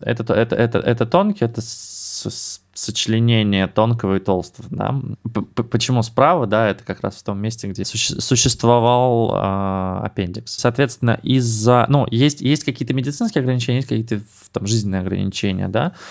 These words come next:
Из медицинских это, не медицинские, физиологические, точнее, э, скажем так. Не всю еду можно есть, и, честно говоря, не всю еду хочется,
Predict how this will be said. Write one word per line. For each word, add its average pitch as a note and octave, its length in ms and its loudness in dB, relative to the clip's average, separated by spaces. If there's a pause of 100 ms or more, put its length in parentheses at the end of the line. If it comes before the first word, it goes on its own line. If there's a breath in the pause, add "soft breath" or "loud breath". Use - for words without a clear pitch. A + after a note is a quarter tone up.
(120)
Из A2+ 440 2
медицинских A#2 1300 2 (100)
это, G2+ 840 0
не B2+ 60 4
медицинские, C3 400 0
физиологические, A2+ 680 0
точнее, - 360 -4 (100)
э, - 180 -6
скажем A2 300 -8
так. - 280 -8 (200)
Не C3+ 220 4
всю F3 260 2
еду D#3+ 300 2
можно D3 320 2
есть, D#3+ 560 -2
и, - 720 -6
честно B2 280 -2
говоря, A#2 200 4
не A2 120 0
всю A#2 160 -2
еду A2 180 2
хочется, - 580 -4